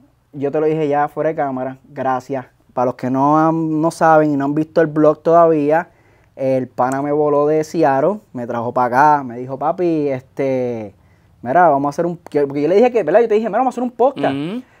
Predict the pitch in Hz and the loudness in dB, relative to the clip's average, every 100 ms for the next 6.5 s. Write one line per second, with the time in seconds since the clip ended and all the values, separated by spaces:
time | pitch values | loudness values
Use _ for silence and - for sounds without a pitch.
0 | - 170 165 190 214 233 240 233 226 226 | -2 2 2 4 2 0 -2 -2 0 -2
1 | 240 208 180 160 190 202 185 208 165 135 | -2 -2 -2 -2 0 0 -2 -2 0 0
2 | 143 196 143 135 135 131 _ _ _ _ | 2 0 0 -6 -6 -10 _ _ _ _
3 | 185 180 175 175 165 156 143 180 220 202 | 2 4 4 2 2 0 2 4 4 2
4 | 233 190 175 185 190 208 208 208 220 202 | 0 2 6 6 6 4 6 6 6 4
5 | 180 214 269 226 226 226 226 220 233 247 | 4 2 2 2 2 2 2 0 -2 2
6 | 240 240 226 254 240 | 4 4 6 4 0